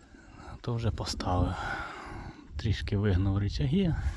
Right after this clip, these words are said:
Здається, нічого не варив, тільки перерізав, так як ставив цього ящика, він стояв там, той рычаг. Зараз він отут. Той зараз хлоп, хлоп, легенько,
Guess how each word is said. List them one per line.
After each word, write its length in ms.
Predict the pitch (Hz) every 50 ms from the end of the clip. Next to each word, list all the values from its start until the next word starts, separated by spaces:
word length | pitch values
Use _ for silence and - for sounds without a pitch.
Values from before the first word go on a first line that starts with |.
| - - - - - - - - - - - - - - - - - - - - - - - - - - - - - -
Здається, 640 | 131 127 120 117 107 110 117 117 113 107 92 - -
нічого 340 | 113 117 123 - - - 135
не 120 | 135 135 120
варив, 400 | 120 123 120 120 120 120 - -
тільки 400 | - - - - - - 95 - - - - -
перерізав, 720 | - 110 110 110 113 120 131 151 139 120 117 117 107 - - -
так 220 | - 110 101 -
як 180 | - 107 - - - - - - - - - - - - - - -
ставив 400 | - - - 110 101 98 98 95
цього 240 | - - 98 98 117
ящика, 460 | 131 147 147 - - - - - 107
він 140 | 104 101 98
стояв 380 | - - - 104 98 95 95
там, 200 | - 135 135 131
той 200 | - - 98 95
рычаг. 300 | 95 95 - - - - - - - - 117
Зараз 280 | 117 113 120 117 110 110 110
він 80 | 107 117 117
отут. 440 | 113 113 - - - - - - - - - - - - - - - - - - 240 - - - - - - - -
Той 220 | - - 107 -
зараз 360 | - - - 113 117 107 95
хлоп, 300 | - - - 156 156 170 - - - - - - - - - - - - - - - -
хлоп, 340 | - - 127 131 143 147 - - - - - - - - - - - - - - - - - - - - -
легенько, 680 | 135 135 143 131 117 120 127 117 - - - - -